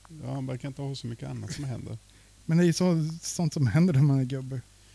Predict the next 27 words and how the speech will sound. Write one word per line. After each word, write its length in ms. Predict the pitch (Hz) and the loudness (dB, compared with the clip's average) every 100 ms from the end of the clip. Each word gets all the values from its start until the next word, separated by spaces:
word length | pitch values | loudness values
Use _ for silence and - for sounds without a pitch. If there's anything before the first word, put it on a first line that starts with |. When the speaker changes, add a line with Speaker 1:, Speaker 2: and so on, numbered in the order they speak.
| - - - - | -20 -20 -20 -12
Speaker 1:
Ja, 420 | 156 196 196 196 | -8 -6 -4 -2
Speaker 2:
Mm. 200 | 160 147 131 - | -2 -4 -6 -10
Speaker 1:
ja. 380 | 151 165 170 202 - - | -8 -6 -6 -8 -14 -4
Speaker 2:
Plocka 260 | 170 143 160 | -2 0 0
upp 100 | 135 | 4
hundbajset 560 | 147 139 139 135 - | 6 6 4 0 -2
efter, 360 | 127 - 127 120 | -6 -4 -4 -4
s-, 300 | 117 190 160 | -4 -10 -8
släck 300 | 156 147 - | -4 -4 -4
i 40 | |
trapphuset. 600 | 135 143 - 135 127 139 123 - 139 143 - | -2 -2 -2 -4 -4 -6 -10 -12 -10 -10 -12
<laughs> 420 | - 147 - - | -14 -14 -16 -6
Hitta 340 | - 160 - 175 | 4 4 6 8
näven 440 | 175 160 139 160 | 10 8 8 6
åt 120 | 156 | 4
folk. 480 | - 156 135 135 135 - 131 - - - - - - - - - - - - - - - - - - - | 0 0 0 -2 -8 -10 -12 -12 -16 -20 -20 -20 -20 -20 -20 -20 -20 -20 -20 -20 -20 -20 -20 -20 -20 -4
Det, 120 | 170 | 2
det 100 | 160 | 6
är 80 | 170 | 8
det 180 | 156 196 | 8 6
som 140 | 185 | 6
är 40 | 160 | 4
målet. 500 | 156 196 127 120 - - - | 6 4 0 -8 -16 -20 -8
Speaker 1:
Ja, 300 | - 143 202 | 2 4 6
jo. 200 | 208 202 214 - - | 6 6 2 -8 -16
Definitivt. 760 | - 147 139 175 175 165 92 104 | -8 -4 -4 -4 -4 -2 -4 -2
Speaker 2:
Mm. 340 | 170 135 131 | 2 4 4